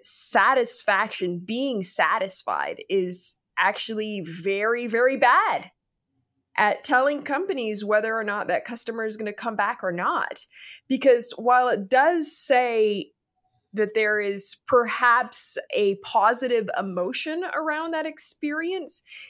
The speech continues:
it doesn't measure value at all, in fact. It's not able to extract which part of the experience truly fulfilled the customer's expectation of value and what they were looking to accomplish with your brand.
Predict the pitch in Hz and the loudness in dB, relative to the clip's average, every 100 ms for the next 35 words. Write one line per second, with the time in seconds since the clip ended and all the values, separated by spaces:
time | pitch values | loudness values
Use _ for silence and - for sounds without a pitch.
0 | - 254 226 254 294 - 220 208 175 175 | -4 0 2 2 0 -2 -4 -4 -6 -4
1 | 180 175 247 220 - - _ _ _ _ | 2 4 4 0 -10 -18 _ _ _ _
2 | - 208 185 330 233 76 - - 190 175 | -2 2 6 6 6 0 -12 -10 -8 -6
3 | 175 135 - - _ _ _ - 226 - | -8 -8 -10 -16 _ _ _ -2 0 2
4 | 247 285 359 330 262 247 226 208 - - | 2 2 2 -2 -4 -4 -4 -4 -6 -4
5 | 214 220 - 190 254 - - - 220 214 | -4 -4 -8 -8 -6 -6 -8 -6 0 2
6 | - - - _ - 214 208 190 175 - | 0 -2 -6 _ -4 -4 -4 -6 -4 -2
7 | - - 214 226 175 151 - - - - | -4 -4 -6 -4 -6 -6 -6 -6 -8 -10
8 | 262 277 339 330 320 247 208 - 220 190 | -6 -2 -2 -2 -4 -6 -6 -4 -2 0
9 | 160 190 190 _ _ _ _ _ _ _ | -2 -4 -12 _ _ _ _ _ _ _
10 | 208 208 254 247 - 294 285 277 240 - | -4 -2 0 0 0 -2 -2 -2 -4 -6
11 | 226 220 233 208 - 190 185 180 185 185 | -8 -6 -6 -6 -6 -6 -4 -2 -2 -4
12 | 180 190 180 180 175 180 175 196 208 233 | -4 -6 -8 -10 -10 -8 -6 -6 -6 -8
13 | 214 202 - - 170 180 175 - 165 165 | -8 -10 -8 -4 -4 -6 -10 -10 -10 -10
14 | 160 196 285 311 - - | -6 -6 -6 -8 -12 -16